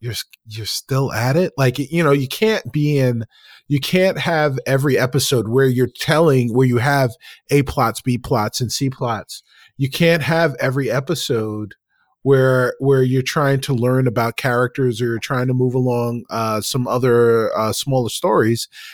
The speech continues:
and still have, like, and still be actively at war.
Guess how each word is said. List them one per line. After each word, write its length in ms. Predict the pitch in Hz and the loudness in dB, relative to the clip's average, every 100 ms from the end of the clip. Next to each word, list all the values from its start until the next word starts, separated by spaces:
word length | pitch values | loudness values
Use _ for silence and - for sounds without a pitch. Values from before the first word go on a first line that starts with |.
| - - | -6 0
and 200 | 151 139 | 2 2
still 720 | - - 156 156 160 165 151 | -2 0 4 6 6 4 2
have, 680 | 151 147 147 143 143 143 135 131 127 | -4 -2 0 0 2 0 -2 -6 -10
like, 320 | 127 143 127 - | -2 0 0 0
and 160 | 131 | 0
still 360 | - - 143 143 | 0 0 0 0
be 240 | 139 139 - | -4 -6 -4
actively 680 | 104 131 - 104 110 110 - | -4 -4 -4 -6 -2 -2 -2
at 160 | 107 104 | -4 -6
war. 360 | 101 101 - | -4 -4 -6